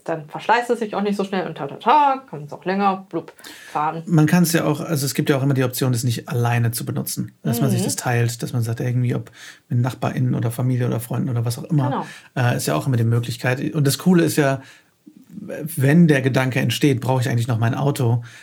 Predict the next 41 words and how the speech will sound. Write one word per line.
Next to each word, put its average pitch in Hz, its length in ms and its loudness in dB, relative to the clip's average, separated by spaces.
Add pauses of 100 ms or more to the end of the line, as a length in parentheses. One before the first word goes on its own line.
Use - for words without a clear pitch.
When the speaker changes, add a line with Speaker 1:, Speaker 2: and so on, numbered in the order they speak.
(180)
Speaker 2:
muss 135 120 2
man's 156 140 4
ja - 40 6
nicht 131 140 4
sofort - 300 2
verkaufen, 147 420 0
sondern 117 140 4
man 117 100 2
kann 123 100 0
ja 117 60 2
mal 113 180 0
irgendwie 113 280 0 (260)
drei 123 160 2
Testmonate 123 680 4
machen. 123 220 2
Okay, 131 160 0
ich 117 100 0
lasse 131 160 0
es - 80 -6
jetzt 123 160 -4
drei 160 140 2
Monate 190 280 4
lang 147 120 2
stehen, 185 400 0 (260)
so 262 120 4
Speaker 1:
Mhm. 214 40 4
Speaker 2:
viel 185 260 4
es 165 140 2
geht, 170 300 2 (240)
und 165 100 0
gucke 160 200 0
mal, 147 120 6
wie 139 80 0
viel 127 120 -2
brauche 127 240 0
ich 120 80 -8
es 117 80 -8
eigentlich. - 520 -10
Das 185 180 -4
finde 123 200 -2
ich, - 200 -8